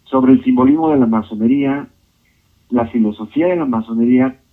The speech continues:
que penetró en la política, obviamente, en el poder, eh, cómo han financiado las guerras, eh, qué hacen, por qué ese odio al cristianismo, no, no de todos los judíos, sino de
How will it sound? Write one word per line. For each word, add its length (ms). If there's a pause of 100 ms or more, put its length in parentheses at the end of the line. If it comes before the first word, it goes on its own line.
(200)
que 100
penetró 500
en 80
la 140
política, 500
obviamente, 480
en 80
el 120
poder, 500 (1400)
eh, 500
cómo 300
han 80
financiado 520
las 200
guerras, 400 (720)
eh, 420 (1120)
qué 100
hacen, 560 (160)
por 260
qué 220
ese 220
odio 380
al 140
cristianismo, 880 (480)
no, 260 (140)
no 240
de 120
todos 220
los 180
judíos, 500 (220)
sino 280
de 260